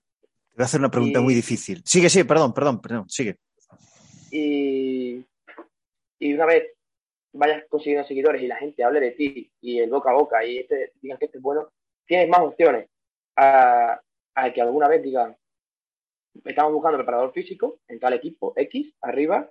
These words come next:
Speaker 2: y digan, pues uno por casualidad, el, el fisio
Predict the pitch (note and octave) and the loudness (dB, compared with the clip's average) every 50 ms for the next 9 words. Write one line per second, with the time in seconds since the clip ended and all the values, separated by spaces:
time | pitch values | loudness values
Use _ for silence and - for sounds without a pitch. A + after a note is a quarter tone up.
0 | _ - D3 C#3+ C3+ C3 B2 A#2+ A#2+ - _ _ _ _ _ _ _ _ _ _ | _ -10 -6 -4 -4 -4 -4 -6 -8 -14 _ _ _ _ _ _ _ _ _ _
1 | - C3 C3 B2+ B2 B2 A#2+ A2+ - - - _ _ F3 G#3 G#3 E3+ D3+ D3 C3 | -2 0 0 2 2 2 0 -2 -4 -8 -14 _ _ -2 2 2 2 2 0 -2
2 | - C3 B2+ C#3 B2+ B2 B2+ D#3+ F#3+ F3 B2+ A#2+ A#2+ B2 B2 A#2+ - - C3 C3 | -2 -4 -2 0 0 2 4 6 6 6 4 4 2 0 -2 -4 -10 -12 -12 -12
3 | - _ - A3+ - - C3 A2+ G#2+ - | -10 _ -6 -6 -4 -2 -2 -2 -2 -4